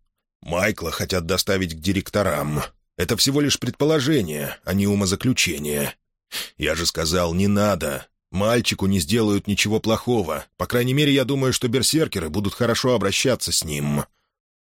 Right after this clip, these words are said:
Закрыв глаза, Кармен откинулась на спинку кресла. Ее обескровленные губы стали бледными, как кожа. «В таком случае, куда мы направляемся?»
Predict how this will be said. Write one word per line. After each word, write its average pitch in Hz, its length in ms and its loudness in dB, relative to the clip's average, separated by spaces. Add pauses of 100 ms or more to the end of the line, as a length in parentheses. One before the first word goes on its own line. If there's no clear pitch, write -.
(200)
Закрыв 165 360 0
глаза, 156 560 2 (300)
Кармен 120 440 2
откинулась 87 540 0
на 85 80 -4
спинку 85 380 -2
кресла. 71 600 -4 (460)
Ее 101 260 0
обескровленные 101 720 0
губы 101 320 0
стали 92 260 -2
бледными, 82 540 0
как 85 280 -4
кожа. 78 500 -2 (1400)
«В - 100 -18
таком 151 320 0
случае, 135 720 0 (800)
куда 165 260 0
мы 170 100 2
направляемся?» 160 840 0